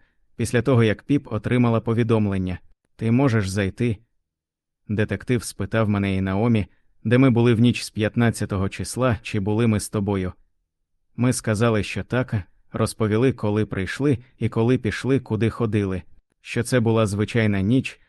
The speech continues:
ми просто були голодні, ось і все. Я ще показала йому фото і відео в себе на телефоні, він попросив надіслати їх йому. «Дякую», сказала Піп,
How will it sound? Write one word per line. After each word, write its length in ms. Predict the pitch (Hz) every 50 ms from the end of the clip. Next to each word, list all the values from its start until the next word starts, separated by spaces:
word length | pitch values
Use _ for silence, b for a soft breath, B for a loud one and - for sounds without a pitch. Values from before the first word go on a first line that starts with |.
| _ _ _ -
ми 180 | 120 123 120
просто 400 | - - 127 127 117 - - 117
були 260 | 104 104 110 110 113 107
голодні, 580 | 90 101 98 104 127 135 107 104 107 98 90
ось 240 | 90 104 104 - -
і 40 | 104
все. 360 | 92 - - - 117 107 90 - _ _ _ _ _ _ _ _ _ _ _ _ _ _ _
Я 180 | - 117 135 135
ще 160 | - - 120
показала 500 | - 113 104 - 107 98 123 123 117 110
йому 200 | 104 101 101 98
фото 340 | - - 131 135 135 - 107
і 140 | 98 95 92
відео 320 | 110 127 120 113 104 101
в 60 | 95
себе 300 | - - 117 113 104 104
на 100 | 98 98
телефоні, 580 | 95 101 95 95 92 - - 139 135 123 110 b b b b b _ _ _
він 260 | - 110 131 147 139 -
попросив 500 | 120 110 - 113 104 - - 139 131 120
надіслати 600 | 110 107 95 101 - - 113 120 120 120 110 104
їх 280 | 95 101 95 - -
йому. 320 | 98 98 95 92 90 87 - _ _ _ _ _ _ _ _ _ _ _ _ _ _ _ _ _ _ _ _ -
«Дякую», 600 | 107 95 113 120 123 120 - 107 95 95 92 85 - _
сказала 520 | - - - - 101 92 101 98 95 90
Піп, 260 | 92 - 135 143 -